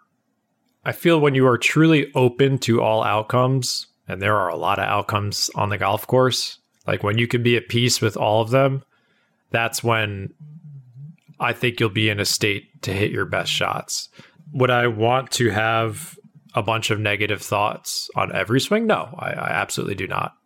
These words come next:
Like, I'd rather be in a more positive state, and I think I am. But when they do occur, having these methods to redirect your brain,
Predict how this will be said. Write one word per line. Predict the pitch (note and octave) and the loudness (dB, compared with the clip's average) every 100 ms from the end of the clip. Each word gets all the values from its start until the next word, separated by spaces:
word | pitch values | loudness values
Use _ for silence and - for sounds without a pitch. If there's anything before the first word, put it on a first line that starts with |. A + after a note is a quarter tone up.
| - | -8
Like, | G2+ | -6
I'd | G#2 G2 | -6 -2
rather | G#2+ G#2 | -2 -2
be | G2 G2 | -4 -4
in | F#2 | -6
a | |
more | F#2 F#2+ | -4 -4
positive | - A#2+ G2 F2+ | 0 0 0 -4
state, | - F#2+ | -4 -4
and | F#2+ | -4
I | F#2+ | -4
think | A2 G2 | -4 -2
I | G2 | 0
am. | A2 A2 F2+ | 0 -2 -2
But | C3 G#2+ - - - - - - | -2 -2 -6 -14 -16 -16 -20 -6
when | A#2 | -2
they | A2 | 0
do | A2 B2+ | 0 2
occur, | A#2+ - B2+ B2 | 2 2 2 2
having | G2+ A2+ A2+ | 0 -2 -2
these | A2 G#2 | -2 -2
methods | G#2+ A2+ A#2 A#2 G2+ - | 0 -2 -2 -4 -4 -4
to | G#2+ | -4
redirect | G2 A2+ A2 A2 G#2+ - | 0 2 2 2 2 -2
your | G#2 | -6
brain, | G2 A2 A#2 G#2+ G2 G2+ | 0 2 2 0 -2 -4